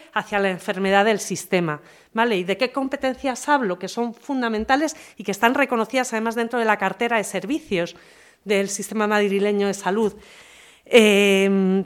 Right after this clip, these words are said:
pues la acción comunitaria en salud y la promoción de la salud, ¿vale? Como parte importantísima de la atención primaria.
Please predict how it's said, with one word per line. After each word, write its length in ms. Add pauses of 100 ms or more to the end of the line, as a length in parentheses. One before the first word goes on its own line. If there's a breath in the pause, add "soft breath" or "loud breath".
(800)
pues 420
la 200
acción 340
comunitaria 1000
en 140
salud 460 (400 loud breath)
y 80
la 160
promoción 640
de 100
la 140
salud, 420 (260)
¿vale? 380
Como 320
parte 680
importantísima 680
de 80
la 60
atención 400
primaria. 420